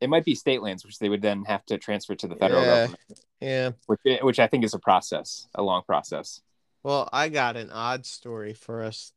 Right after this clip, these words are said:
Speaker 2: uh, this week. Uh,
Speaker 1: Okay.
Speaker 2: it comes from Hungry Horse News, uh, which is, uh,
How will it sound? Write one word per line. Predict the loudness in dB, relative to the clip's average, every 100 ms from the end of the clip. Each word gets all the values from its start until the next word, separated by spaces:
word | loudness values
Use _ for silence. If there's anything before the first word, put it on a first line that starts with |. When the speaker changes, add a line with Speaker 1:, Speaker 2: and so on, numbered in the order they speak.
| -10
Speaker 2:
uh, | -8 -4 -6
this | -4 -6 -4
week. | -6 -6 -10 -16 -20 -20 _ 2
Uh, | 6 8
Speaker 1:
Okay. | 6
Speaker 2:
it | 4
comes | 2 2 2 -2
from | -6 -8 -12
Hungry | -16 -14 -10 -10
Horse | -10 -12 -12 -12
News, | -8 -6 -6 -8 -14 _ _ _ _ -12
uh, | -8 -6 -6
which | -8 -8
is, | -6 -6 -10 -4
uh, | -2